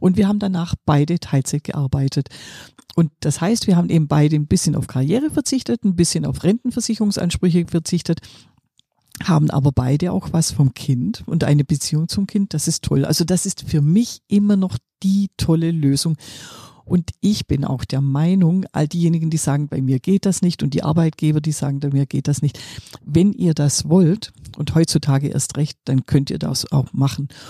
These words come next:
Und es geht auch Karriere in Teilzeit. Ich war kürzlich in Wuppertal dienstlich und, ähm,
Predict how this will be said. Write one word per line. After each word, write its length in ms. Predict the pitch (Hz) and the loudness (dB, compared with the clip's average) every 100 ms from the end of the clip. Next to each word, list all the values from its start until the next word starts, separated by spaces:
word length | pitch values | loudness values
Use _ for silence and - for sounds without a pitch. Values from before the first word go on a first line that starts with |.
| - | -14
Und 260 | - 247 - - | 0 0 0 -4
es 220 | 254 - - | -4 -4 0
geht 340 | 202 254 - | 2 2 -2
auch 220 | 208 - | -8 -8
Karriere 520 | - 196 165 147 160 | -2 0 4 2 2
in 200 | - 208 | 0 -2
Teilzeit. 580 | - - 147 - - 151 - - - | -2 0 0 0 -8 -8 -14 -18 0
Ich 200 | - - | 0 2
war 200 | 156 214 | 0 0
kürzlich 640 | - 151 233 - 233 - - | 0 0 0 -2 -6 -6 -2
in 280 | 156 143 | -2 0
Wuppertal 800 | 180 - - 143 - 147 139 196 240 | -2 -2 -2 -2 -4 -4 -4 -4 -2
dienstlich 680 | 180 208 - - 170 254 - - - - - - | 0 0 0 -6 -2 -2 -4 -18 -16 -18 -16 0
und, 500 | 175 165 147 - - | 4 4 2 -4 -6
ähm, 360 | 151 139 139 | 0 2 2